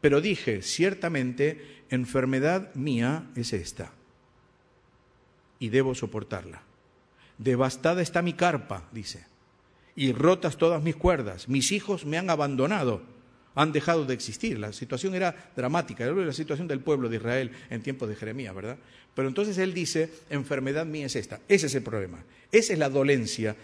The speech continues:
que está aquí. Y es la dolencia que puede sanar el Señor, definitivamente. Pablo, el apóstol, decía, "En mi carne, en mi naturaleza", dice, "no mora el bien". Ahí está doliente. Y muchas veces ocurre lo que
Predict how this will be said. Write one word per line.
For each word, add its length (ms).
que 80
está 140
aquí. 200
Y 100
es 100
la 80
dolencia 500
que 120
puede 320
sanar 580
el 120
Señor, 380
definitivamente. 760
Pablo, 380
el 80
apóstol, 400
decía, 560
"En 280
mi 120
carne, 680
en 140
mi 120
naturaleza", 680
dice, 300
"no 460
mora 440
el 120
bien". 400
Ahí 300
está 200
doliente. 540
Y 100
muchas 320
veces 320
ocurre 400
lo 180
que 380